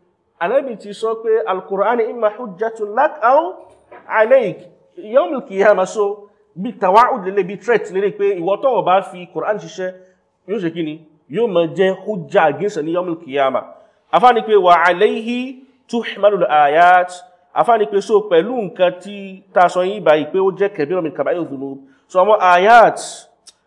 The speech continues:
tó ń sọ̀rọ̀ pa pé èèyàn ṣiṣẹ́ pẹ̀lú pé ó nímọ̀, a máa gbé àwọn ayat sórí, sórí nǹkan yìí. Pé eléyìí o, kò ṣe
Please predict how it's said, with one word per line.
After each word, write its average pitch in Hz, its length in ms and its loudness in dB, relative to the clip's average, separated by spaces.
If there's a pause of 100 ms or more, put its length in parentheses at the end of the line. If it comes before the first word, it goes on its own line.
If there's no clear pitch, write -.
(100)
tó 220 140 2
ń 240 40 -2
sọ̀rọ̀ 208 300 2
pa 180 120 2
pé 220 140 -10
èèyàn 156 200 -6
ṣiṣẹ́ 190 380 -6 (640)
pẹ̀lú 170 320 -6
pé 190 360 2 (340)
ó 190 100 0
nímọ̀, 196 340 2 (380)
a 220 280 8
máa 180 300 0
gbé 165 180 -2
àwọn 175 160 2
ayat 175 240 -2
sórí, 165 280 -4 (200)
sórí 196 300 -2
nǹkan 156 200 -4
yìí. 156 180 -6 (380)
Pé 208 140 4
eléyìí 226 320 -4
o, 165 160 0
kò 160 200 -10
ṣe 180 200 -10